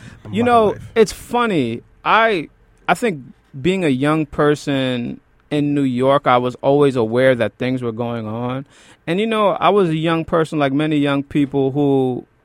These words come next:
Speaker 2: was doing some things I probably shouldn't have been doing when I was a teenager. That's just the reality of it, because teenagers do things they shouldn't do.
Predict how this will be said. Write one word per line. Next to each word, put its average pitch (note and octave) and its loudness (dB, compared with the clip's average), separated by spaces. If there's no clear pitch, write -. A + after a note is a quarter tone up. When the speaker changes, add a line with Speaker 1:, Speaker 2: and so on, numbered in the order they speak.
Speaker 2:
was C#3+ -4
doing E3+ 0
some D#3 -6
things D3+ -4
I C#3+ -2
probably C3+ 0
shouldn't C#3 -2
have B2 -6
been A#2+ -4
doing C3+ 2
when A#2+ -2
I B2 0
was A#2 -4
a A#2 -8
teenager. B2+ -4
That's A#2+ -2
just - -12
the A2+ -6
reality A#2+ 0
of A2+ -2
it, A2+ -6
because A#2+ -6
teenagers A#2 -4
do A#2+ -8
things A#2 -8
they A2+ -6
shouldn't A2 -8
do. F3 2